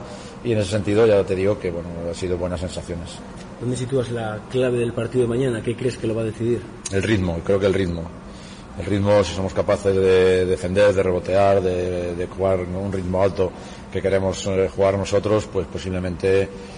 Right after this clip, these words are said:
Speaker 1: eso marque un poco la trayectoria y el devenir del resultado.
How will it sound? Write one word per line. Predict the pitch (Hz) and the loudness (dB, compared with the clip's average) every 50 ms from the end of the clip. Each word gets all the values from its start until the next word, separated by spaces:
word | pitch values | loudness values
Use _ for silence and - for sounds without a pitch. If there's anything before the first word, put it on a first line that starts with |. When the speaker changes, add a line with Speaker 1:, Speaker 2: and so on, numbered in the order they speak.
| - - - | -14 -8 -6
Speaker 1:
eso | 92 95 - - 92 90 90 90 90 90 90 90 90 90 87 85 82 | -6 -4 -2 0 0 2 2 2 2 2 2 0 0 0 -2 -2 -2
marque | 87 92 95 87 - 92 | -2 -2 -2 -2 -2 -4
un | 85 80 | -4 -4
poco | - 87 - 98 95 | -4 -4 -2 0 0
la | 92 92 87 | 0 0 0
trayectoria | 90 90 87 82 76 - 95 90 90 90 92 | 0 -2 -2 -2 -4 -4 -4 -2 0 2 2
y | 95 | 2
el | 92 90 | 2 2
devenir | 90 87 85 85 87 87 85 | 0 0 0 -2 -2 -4 -4
del | 82 85 82 80 80 | -4 -4 -6 -6 -6
resultado. | 85 - - 78 - - 87 80 | -8 -10 -10 -10 -8 -8 -8 -8